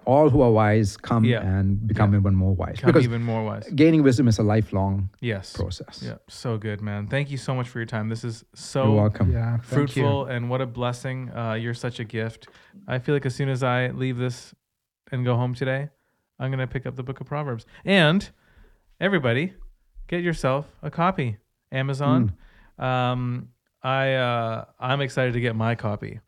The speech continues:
Speaker 2: because I think this is just so important. And, um, it's good to have a resource to help unpack some of the
Speaker 1: Mm.
Speaker 2: things that might, uh, be hard to understand.
Speaker 1: Right.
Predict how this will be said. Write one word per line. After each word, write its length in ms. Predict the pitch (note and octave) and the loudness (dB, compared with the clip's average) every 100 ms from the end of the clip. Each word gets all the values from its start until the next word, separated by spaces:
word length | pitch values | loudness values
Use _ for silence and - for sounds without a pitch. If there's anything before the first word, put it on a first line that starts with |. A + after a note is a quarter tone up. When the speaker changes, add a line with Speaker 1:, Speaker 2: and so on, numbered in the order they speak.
| _ _ _ _ | _ _ _ _
Speaker 2:
because 260 | B2 A#2 A#2 | -8 -2 0
I 100 | A#2 | 0
think 240 | A2+ B2+ A#2 | -2 -4 -4
this 200 | A#2 B2 | -6 -6
is 160 | A2 | -8
just 180 | A#2+ A2 | -8 -8
so 180 | A#2+ A2 | -6 -8
important. 600 | G#2+ A2+ A2 A2 - - _ _ _ _ - | -8 -10 -8 -10 -14 -20 _ _ _ _ -10
And, 320 | A#2 A2 A2 | -6 -4 -4
um, 520 | G#2+ G#2+ G#2 G#2 G#2+ - _ _ _ _ | -4 -4 -6 -8 -10 -14 _ _ _ _
it's 100 | - - | -20 -4
good 180 | B2+ B2 | -4 0
to 60 | |
have 160 | A#2+ A#2 | 0 2
a 60 | |
resource 540 | A2+ B2 A#2+ A2+ A2 - | 2 2 2 0 0 -4
to 100 | A#2 | -4
help 220 | A#2 A2+ | -2 -2
unpack 680 | A#2+ A2+ - B2+ A2 - - - - _ _ | -4 -2 0 0 -2 -6 -20 -20 -20 _ _
some 200 | - B2+ | -4 -2
of 60 | B2 | 0
the 80 | B2+ | 0
Speaker 1:
Mm. 60 | |
Speaker 2:
things 220 | A#2 A#2 A2+ | 0 0 -2
that 120 | A2+ | -2
might, 340 | A2+ A2 A2 | -2 -2 -2
uh, 260 | A2+ G#2+ A2 - _ | -4 -4 -6 -10 _
be 100 | A2+ | -6
hard 220 | A2 G#2+ | -6 -6
to 80 | A2+ | -8
understand. 480 | G#2+ A2 - G#2+ G#2 - - | -10 -8 -8 -6 -8 -12 0
Speaker 1:
Right. 260 | A2+ F2+ | 0 0